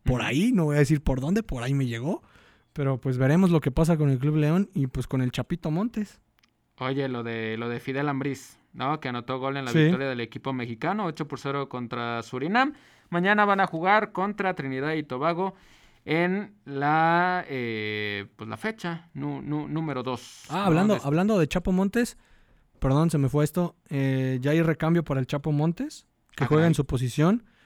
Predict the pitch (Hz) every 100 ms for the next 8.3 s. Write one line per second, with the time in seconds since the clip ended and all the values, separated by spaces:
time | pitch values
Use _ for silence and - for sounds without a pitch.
0 | - 127 143 170 156 139 131 139 175 202
1 | - - 139 131 139 147 143 151 185 220
2 | - - - _ - _ _ - 135 131
3 | 156 156 135 156 - 139 117 139 165 143
4 | 135 139 139 127 - 135 156 196 147 143
5 | 135 139 135 120 113 151 165 127 139 143
6 | 127 120 143 127 113 120 110 110 151 127
7 | 135 117 120 117 107 120 127 127 131 117
8 | 110 120